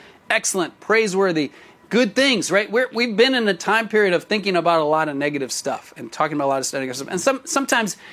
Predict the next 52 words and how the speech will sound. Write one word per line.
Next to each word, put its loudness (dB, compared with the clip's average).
you 0
gotta 4
talk 0
about -10
that -8
stuff. -8
You -8
know, -4
if, -8
if -10
you've 0
been 2
hurt, 0
you -10
gotta -2
talk -2
about -4
those -4
hurts. -6
If -20
there's -2
problems 0
with 0
our, 0
within -2
our -2
culture, -4
yes, 0
we 2
gotta 4
talk 2
about -2
those -4
cultures, -2
but -6
then, 0
those 0
problems, 2
but -2
then 0
within 2
the 0
framework 2
of -8
getting 4
it -6
back 0
on -4
God 0
and -4
the -4
kingdom 0